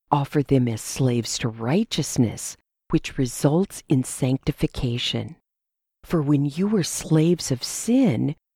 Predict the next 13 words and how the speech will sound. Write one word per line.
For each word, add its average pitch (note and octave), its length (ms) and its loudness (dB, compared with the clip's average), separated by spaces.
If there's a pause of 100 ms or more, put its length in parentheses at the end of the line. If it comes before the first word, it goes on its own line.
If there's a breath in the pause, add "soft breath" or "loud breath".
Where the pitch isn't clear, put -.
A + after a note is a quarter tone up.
(120)
you F3+ 140 2
were F#3 140 4
free A3 540 0
with C3+ 320 0
regard D#3 500 0
to D3+ 100 0
righteousness. D#3 1040 -2 (500)
So F3 260 0 (160)
what A3+ 240 0
fruit A#3 560 0 (160)
was F3+ 180 0
produced G#3 760 -2
then A#2+ 360 2